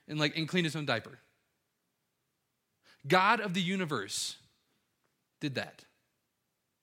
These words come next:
And then he came down and, and then he lived this life and he, he lived in this garbage and, and he was a construction worker.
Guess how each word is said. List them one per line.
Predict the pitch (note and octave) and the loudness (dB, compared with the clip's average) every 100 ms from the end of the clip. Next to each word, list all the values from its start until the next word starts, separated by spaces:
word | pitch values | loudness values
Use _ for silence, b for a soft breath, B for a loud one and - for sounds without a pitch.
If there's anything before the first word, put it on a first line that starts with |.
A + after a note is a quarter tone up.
| _ _ _ _ _ _ _ _ _ _ _ _ _ _ _ B B B | _ _ _ _ _ _ _ _ _ _ _ _ _ _ _ B B B
And | |
then | G#3+ | 0
he | G#3 | 2
came | A3+ A#3 G#3 | 2 2 4
down | A3 G3 B B | 2 0 B B
and, | G3+ | 4
and | G3+ | 4
then | G#3 | 4
he | G3 | 2
lived | F#3+ A3+ F3 | 2 0 0
this | G3 - | -2 -2
life | A3 G3+ G#3 | 0 0 0
and | G3 | -4
he, | F3+ B B B | -6 B B B
he | A3+ | -4
lived | G#3+ A#3 A#3 | 0 0 0
in | G#3 | -4
this | E3+ | -4
garbage | - G3+ A3 A3+ D#3+ | -6 -2 0 0 -4
and, | F#3+ G3+ - _ _ | -8 -10 -12 _ _
and | G3+ | -2
he | G#3+ | 0
was | C4 | 0
a | A3+ | -2
construction | G#3+ F3+ - A#3 B3+ - - A#3 | -4 -4 -6 -4 -4 -2 -2 0
worker. | D#3 A#2+ - - | -2 -4 -6 -12